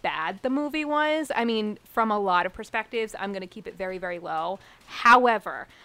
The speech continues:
I'm gonna give it at least a few bagels, because I did enjoy aspects of the movie, and every time I've seen this movie and it ends, I usually have a smile on my face. So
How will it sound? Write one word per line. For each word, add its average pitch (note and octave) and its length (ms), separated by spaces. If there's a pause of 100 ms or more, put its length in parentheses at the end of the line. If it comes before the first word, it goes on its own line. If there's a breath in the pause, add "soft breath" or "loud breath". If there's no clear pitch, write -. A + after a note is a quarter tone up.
I'm B3 200
gonna D4+ 220
give D4+ 180
it D4 60
at C4+ 120
least C4 260
a C#4 60
few G#3+ 260
bagels, A3+ 640
because A3 400
I C4+ 240 (440)
did B3+ 460 (400 soft breath)
enjoy A3 560
aspects G3 500
of G3 120
the G3 100
movie, G#3+ 640
and G3 760
every A#3 220
time A3+ 220
I've F#3+ 120
seen G3 160
this F#3+ 160
movie G3+ 540 (380)
and G#3+ 160
it G3 120
ends, F#3+ 320
I F#3 180
usually F#3 360
have F#3 160
a E3 60
smile E3+ 300
on F#3 60
my F#3+ 120
face. G#3+ 360
So F#3+ 300